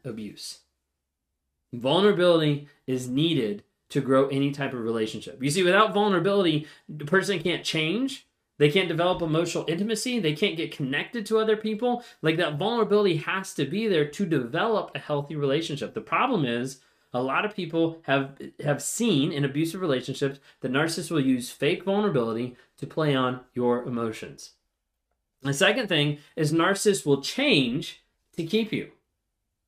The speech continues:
Okay? When did the change actually happen? A lot of times I'll ask people, they'll be like, "But it seems like they're changing. It seems like they're getting better."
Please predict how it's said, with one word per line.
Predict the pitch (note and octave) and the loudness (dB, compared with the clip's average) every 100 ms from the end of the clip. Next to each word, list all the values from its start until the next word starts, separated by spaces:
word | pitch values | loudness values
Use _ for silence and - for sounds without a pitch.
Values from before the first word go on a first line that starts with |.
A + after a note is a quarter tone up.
| _ _ | _ _
Okay? | B2+ D#3 F#3 - - - - | -4 -2 -4 -6 -18 -20 -4
When | C3+ F#3+ A3+ | 2 4 4
did | A3+ G3+ | 2 0
the | |
change | G3+ - F3 E3 E3 D3+ | 0 0 2 2 2 0
actually | C#3+ D3 - D3 C#3+ | -2 -2 -4 -4 -4
happen? | - D3+ C3 - - _ _ _ _ _ _ _ B2+ | -4 -4 -4 -6 -12 _ _ _ _ _ _ _ 2
A | |
lot | D#3 G3+ | 4 4
of | |
times | A3+ G3 | 2 2
I'll | E3+ | 2
ask | E3+ E3 | 0 0
people, | E3 C#3 | 0 0
they'll | C3 | 0
be | D3 | 2
like, | D#3+ D#3 | 2 0
"But | F#3+ | -2
it | E3 | -4
seems | - A#3 B3+ | -2 -2 0
like | G#3+ G#3 - | 2 0 0
they're | E3+ E3+ | -2 -2
changing. | - C#4 C4 D#3 C3+ | -2 0 0 0 -2
It | |
seems | F3 A3 | 0 2
like | G3+ F#3+ | 2 -2
they're | F3+ | -2
getting | F#3+ F#3 E3+ | -2 -2 -2
better." | A#3+ G3+ | 2 2